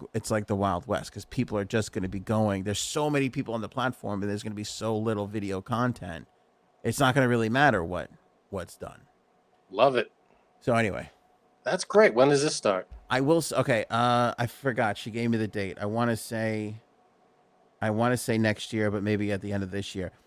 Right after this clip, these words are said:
Speaker 1: There's a, there is an, there is a chance we may <laughs> not do it because
Speaker 2: Wow, way to pull the rug out from under me.
Speaker 1: Well, because the, the reason why is, um, you know, when we put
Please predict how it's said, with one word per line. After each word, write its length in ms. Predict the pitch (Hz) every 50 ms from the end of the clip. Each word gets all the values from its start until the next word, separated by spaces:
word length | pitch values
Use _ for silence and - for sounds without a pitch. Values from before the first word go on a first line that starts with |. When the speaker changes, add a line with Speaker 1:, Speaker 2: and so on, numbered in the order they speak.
| _ _ _ _
Speaker 1:
There's 200 | - 107 120 117
a, 140 | 127 120 101 - - -
there 240 | 127 127 127 131 131
is 180 | 135 139 127
an, 160 | 135 127 127 - - _
there 260 | 117 127 123 131 131 - _
is 300 | - 139 147 156 147 139
a 120 | 151 143 139
chance 440 | 120 - 143 135 127 127 120 -
we 160 | - 117 117 113
may 340 | 107 110 107 - 120 117
<laughs> 0 |
not 380 | 120 131 110 92 117 113 107 120
do 360 | - 139 - - - 113 117 -
it 400 | 156 147 156 - - - - - _ _ _ _ _ _ _ _ _ _ _ _ _ _ _ _ _ -
because 380 | 135 135 131 120 - - -
Speaker 2:
Wow, 480 | 143 139 147 143 104 110 110 101 95 101 -
way 220 | 107 110 123 139
to 120 | 139 120 104
pull 280 | - - - 143 139
the 100 | 123 113 107
rug 300 | 110 113 127 139 135 123
out 200 | 123 110 - -
from 180 | - 101 98
under 220 | 98 104 95 95 107
me. 120 | 110 107 131
Speaker 1:
Well, 200 | 135 131 131 123
because 760 | 123 135 117 - 139 147 147 139 135 131 123 117 101 - -
the, 260 | - 120 110 127 - - 117 - -
the 120 | 131 123
reason 480 | 117 120 131 135 143 127 135 127 113 107
why 300 | 110 117 120 120 117 110
is, 460 | 107 101 98 98 98 95 98 - - _ _ _ _ _ _ _ _ _ _
um, 480 | - - 101 101 101 98 98 98 95 - -
you 120 | 113 117
know, 200 | 113 107 101 98
when 260 | 92 - 101 113 110 107
we 140 | 107 113 107
put 360 | - - 120 127 127 120 -